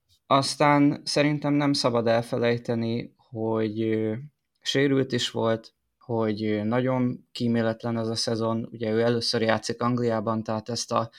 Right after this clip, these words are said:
kellemes, lájtos decembert, ezt végigcsinálta először, a-, ahol ugye két naponta vannak meccsek kis túlzással. Abban azért el lehet fáradni. Utána még akkor ledobta az atombombát Jürgen Klopp azzal, hogy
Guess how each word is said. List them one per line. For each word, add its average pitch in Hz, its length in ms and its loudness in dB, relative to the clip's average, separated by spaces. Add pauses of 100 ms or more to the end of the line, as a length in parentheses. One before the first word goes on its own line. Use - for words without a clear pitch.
(520)
kellemes, 123 460 6
lájtos 120 380 0
decembert, 110 640 0
ezt - 160 -8
végigcsinálta 131 1080 2 (100)
először, 139 640 0
a-, 110 300 -2
ahol 110 280 -2
ugye 107 360 0
két 110 240 -4
naponta 110 440 -6
vannak 107 340 -2
meccsek 110 460 -6
kis - 200 -8
túlzással. 147 760 -2 (840)
Abban 123 340 4
azért 113 280 4
el 143 140 8
lehet 151 280 4
fáradni. 120 800 4 (160)
Utána 131 520 6
még 120 200 4
akkor 117 520 2
ledobta 113 460 2
az 113 120 2
atombombát 113 760 -2
Jürgen 110 400 -2
Klopp 113 280 -6
azzal, 107 340 0
hogy 110 280 -4